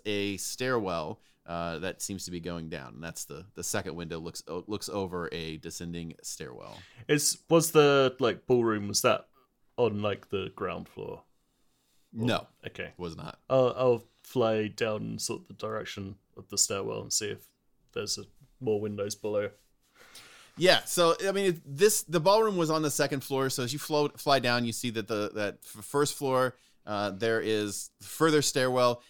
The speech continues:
Speaker 1: That stairwell does not exit on the first floor,
Speaker 2: Right.
Speaker 1: though, so it seems like it does go, uh, below, uh, ground.
Speaker 2: Into, like,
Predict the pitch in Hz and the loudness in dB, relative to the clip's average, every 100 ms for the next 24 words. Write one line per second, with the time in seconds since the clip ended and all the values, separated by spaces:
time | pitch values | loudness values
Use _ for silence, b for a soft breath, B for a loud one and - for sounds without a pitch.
0 | b 143 160 - 165 147 131 120 110 113 | b 4 4 2 4 6 6 2 2 -2
1 | - 104 107 131 147 - 131 143 139 143 | 0 -2 0 0 0 -2 -4 -4 0 -2
2 | - 143 143 143 147 135 123 80 - 123 | -2 0 0 2 0 0 -4 -4 -4 -4
3 | 110 104 95 101 95 98 92 90 b b | -4 -4 -2 -2 -2 -2 -2 -4 b b
4 | _ - 92 87 82 80 82 85 85 82 | _ -8 -4 -2 -4 -6 -6 -2 -4 -4
5 | 80 - 87 78 73 85 76 64 - 104 | -8 -12 -10 -10 -8 -8 -8 -12 -10 -10
6 | - 101 104 - | -6 -6 -6 -10